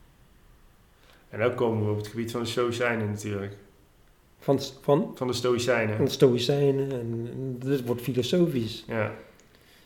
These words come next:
Speaker 2: Want dit gaat ook, eh, Stoïcijnen, maar ook, eh, Vedanta en weet je wel, dus. Want dat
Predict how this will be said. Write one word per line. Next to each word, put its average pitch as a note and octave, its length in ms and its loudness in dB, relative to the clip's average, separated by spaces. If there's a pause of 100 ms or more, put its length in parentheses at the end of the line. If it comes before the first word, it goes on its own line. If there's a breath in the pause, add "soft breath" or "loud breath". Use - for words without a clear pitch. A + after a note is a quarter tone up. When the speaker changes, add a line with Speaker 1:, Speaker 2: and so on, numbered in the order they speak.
(220 soft breath)
Speaker 2:
Want A#2 160 0
dit D3+ 140 6
gaat B2 160 -2
ook, A#2+ 160 2
eh, A#2+ 160 2
Stoïcijnen, B2+ 800 0
maar A#2 120 -2
ook, A2 240 -4
eh, A2 60 -2
Vedanta A#2+ 720 -2
en B2 180 -6
weet A#2 180 -6
je - 100 -16
wel, D3 80 -2
dus. A#2+ 360 -10 (2250 soft breath)
Want B2 240 -2
dat C#3 160 6